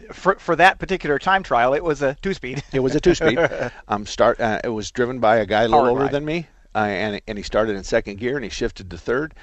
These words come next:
Speaker 2: He blew through the traps with a ten eighty-seven. This is after we had installed twin turbos on an L S seven Corvette motor.
Speaker 1: Y-, you would have to install twin turbos to go that fast. <laughs>
Speaker 2: Absolutely, absolutely. And they promptly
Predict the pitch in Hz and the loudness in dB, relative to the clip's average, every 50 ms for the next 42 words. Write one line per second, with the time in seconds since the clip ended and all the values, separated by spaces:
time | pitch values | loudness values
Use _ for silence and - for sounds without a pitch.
0 | - - - - - _ _ _ _ - 104 117 117 113 120 120 123 117 - 120 | -20 -20 -20 -20 -20 _ _ _ _ -14 -10 -10 -8 -6 -6 -6 -6 -6 -6 -8
1 | 98 101 - - 113 95 107 - - 117 92 92 - - 117 113 113 110 110 92 | -8 -8 -6 -2 0 0 0 0 -4 -10 -10 -8 -8 -8 -8 -6 -6 -8 -10 -10
2 | 85 - - 101 98 98 117 - - - - 135 143 165 156 - 131 104 120 120 | -8 -2 0 0 0 0 -2 -10 -12 -14 -10 -8 -8 -8 -8 -8 -2 2 4 4
3 | 123 - - 123 110 110 98 95 101 90 92 92 95 90 - - - 104 98 95 | 4 4 0 -6 -6 -4 -4 -2 -2 -2 -4 -6 -10 -10 -8 -2 0 0 0 0
4 | 87 - - - 127 123 123 123 113 - - - 127 120 107 98 90 85 82 78 | -2 -6 -12 -10 -8 -8 -8 -10 -12 -10 -8 -6 -6 -4 -4 -4 -6 -6 -6 -10
5 | 78 - - - 92 92 92 87 87 - - - 98 98 92 90 90 - - - | -12 -14 -12 -8 -8 -8 -8 -10 -12 -10 -6 -4 -4 -2 -2 -4 -6 -6 -8 -6
6 | - 101 92 85 87 87 85 87 - - - - 92 85 80 90 73 - 85 87 | -4 -2 -2 -4 -4 -10 -16 -18 -20 -14 -8 -8 -6 -4 -4 -6 -6 -6 -8 -10
7 | 92 92 - - - - - _ _ _ _ _ _ _ _ _ _ _ _ _ | -8 -8 -10 -10 -14 -20 -20 _ _ _ _ _ _ _ _ _ _ _ _ _
8 | _ - - - - - - 160 - - 170 165 165 165 156 139 151 160 165 - | _ -20 -20 -20 -20 -20 -18 -18 -18 -14 -8 -4 0 0 2 4 4 4 4 4
9 | - 123 117 113 113 127 113 113 110 - - - - 139 131 117 113 127 123 113 | 0 -8 -8 -6 -4 -2 -2 -2 -4 -6 -14 -10 -6 -6 -6 -6 -6 -6 -6 -6
10 | 117 113 - - 123 113 120 110 120 135 139 - - 127 107 98 - - - 107 | -6 -8 -10 -8 -6 -4 0 4 4 4 4 4 2 2 2 0 -4 -4 -2 -2
11 | 110 - 175 170 180 185 175 95 - 151 - 147 131 - - 117 - - 139 143 | 0 0 0 2 4 4 4 2 0 -2 -2 -4 -4 -2 -2 -2 -2 -2 -2 2
12 | 156 139 107 85 - - - - - - - - - - 113 104 - 110 107 - | 2 2 2 0 -4 -8 -20 -20 -20 -20 -20 -6 0 0 0 2 0 -4 -4 -4
13 | - 127 123 120 - - 127 117 110 101 101 | 0 0 0 0 0 -2 -4 -2 -2 -4 -8